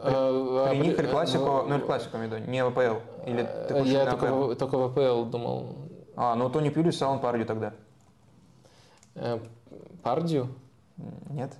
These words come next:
Speaker 2: Именно с Пардью, думаешь?
Speaker 1: Да я просто назвал любых. Ну, хорошо, Хьюз Брюс напиши. Хьюз Брюс, отлично звучит, как, э,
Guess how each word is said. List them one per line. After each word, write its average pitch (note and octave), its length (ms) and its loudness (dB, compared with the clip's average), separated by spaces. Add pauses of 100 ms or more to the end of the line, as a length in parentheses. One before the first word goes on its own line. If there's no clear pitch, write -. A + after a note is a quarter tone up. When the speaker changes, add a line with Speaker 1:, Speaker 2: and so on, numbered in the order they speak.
Speaker 2:
Именно B2+ 220 2
с B2+ 80 -2
Пардью, D#3+ 400 2
думаешь? B2+ 320 -4
Speaker 1:
Да B2 180 -2
я D3 240 4
просто D#3 400 2
назвал C#3+ 320 2
любых. D3 400 4 (300)
Ну, D3 80 0
хорошо, F3 340 2
Хьюз F#3+ 380 2
Брюс D3+ 340 4
напиши. B2 520 -2 (220)
Хьюз E3+ 200 4
Брюс, D#3+ 260 4
отлично E3+ 360 2
звучит, D#3+ 300 2
как, - 280 0
э, D#3+ 400 4